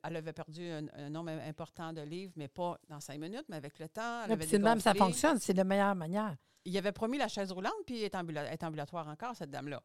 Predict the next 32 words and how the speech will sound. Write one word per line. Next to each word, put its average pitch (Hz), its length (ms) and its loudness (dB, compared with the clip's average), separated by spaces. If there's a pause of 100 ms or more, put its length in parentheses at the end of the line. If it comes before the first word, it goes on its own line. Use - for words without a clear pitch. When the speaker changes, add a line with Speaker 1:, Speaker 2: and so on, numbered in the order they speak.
(120)
Speaker 2:
Mm. 185 160 -2
Speaker 1:
Elle 185 120 4
a 175 60 6
encore 240 220 2
de 202 80 -2
l'arthrite, - 420 -2 (460)
parce 175 180 -8
que 180 100 -6
c'est 165 360 -4
dans 170 260 -2
sa 175 140 -8
gestion 202 380 -8
de 185 100 -10
stress, 196 380 -10
dans 160 160 -6
son 160 220 -8
cas, 202 180 -6
à 175 80 -6
elle, 180 160 -4
c'est 175 180 -10
un 156 60 -4
facteur 156 400 -6
extrêmement 160 400 -10
important. 160 440 -8 (320)
Mais 180 100 -4
pour 233 180 -6
le 208 100 2
reste, 190 340 -2
elle 180 80 -4
va 151 80 -8
très 147 220 -12
bien. 170 320 -6